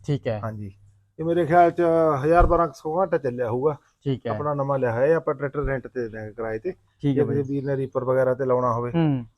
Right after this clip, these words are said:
Speaker 2: ਹਾਂ।
Speaker 1: ਜਿਵੇਂ ਹੁਣ
Speaker 2: ਜਾਂ
Speaker 1: ਬਾਈ ਮੂਹਰੇ ਕਣਕ
Speaker 2: ਜਾਂ
Speaker 1: ਦਾ
Speaker 2: ਕਿਸੇ
Speaker 1: ਸੀਜ਼ਨ
Speaker 2: ਨੇ
Speaker 1: ਆ ਰਿਹਾ
Speaker 2: ਕਣਕ ਤੇ
Speaker 1: ਹੈਗਾ ਨਾ।
Speaker 2: ਲਾਉਣਾ ਹੋਵੇ, ਹਾਂ।
Speaker 1: ਹਾਂ,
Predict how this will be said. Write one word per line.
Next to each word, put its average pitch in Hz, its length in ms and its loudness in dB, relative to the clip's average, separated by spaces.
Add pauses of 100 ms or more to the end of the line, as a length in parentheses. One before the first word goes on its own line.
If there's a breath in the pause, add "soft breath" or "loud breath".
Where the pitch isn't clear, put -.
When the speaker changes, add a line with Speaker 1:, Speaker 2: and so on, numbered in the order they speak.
(200)
Speaker 2:
ਹਾਂ। 104 380 -6
Speaker 1:
ਜਿਵੇਂ 170 180 6
ਹੁਣ 170 120 8
Speaker 2:
ਜਾਂ 170 80 4
Speaker 1:
ਬਾਈ 175 100 8
ਮੂਹਰੇ 180 240 6
ਕਣਕ 170 220 0
Speaker 2:
ਜਾਂ 165 80 2
Speaker 1:
ਦਾ 180 100 6
Speaker 2:
ਕਿਸੇ 160 120 0
Speaker 1:
ਸੀਜ਼ਨ 160 140 4
Speaker 2:
ਨੇ 156 60 4
Speaker 1:
ਆ - 20 6
ਰਿਹਾ 151 80 8
Speaker 2:
ਕਣਕ 147 80 8
ਤੇ 147 80 6
Speaker 1:
ਹੈਗਾ 160 60 2
ਨਾ। 151 60 6
Speaker 2:
ਲਾਉਣਾ 143 140 4
ਹੋਵੇ, 135 180 2
ਹਾਂ। 117 480 -2
Speaker 1:
ਹਾਂ, 123 220 -8